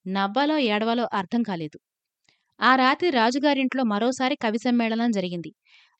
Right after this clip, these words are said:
రాత్రి పదకొండింటికి రాజుగారింట్లో భోజనం చేసి అందరం మళ్ళీ కాకినాడ చేరుకుని మేం దిగిన హోటల్‌కెళ్ళి పడుకున్నాం. ఆ మర్నాడు అందరూ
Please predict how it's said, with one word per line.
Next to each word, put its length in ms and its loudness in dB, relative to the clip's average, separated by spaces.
రాత్రి 360 0
పదకొండింటికి 920 -2
రాజుగారింట్లో 760 0
భోజనం 380 2
చేసి 380 -4
అందరం 440 2
మళ్ళీ 280 0
కాకినాడ 500 0
చేరుకుని 380 -2
మేం 220 4
దిగిన 200 2
హోటల్‌కెళ్ళి 560 -2
పడుకున్నాం. 460 -4
ఆ 180 4
మర్నాడు 640 2
అందరూ 420 0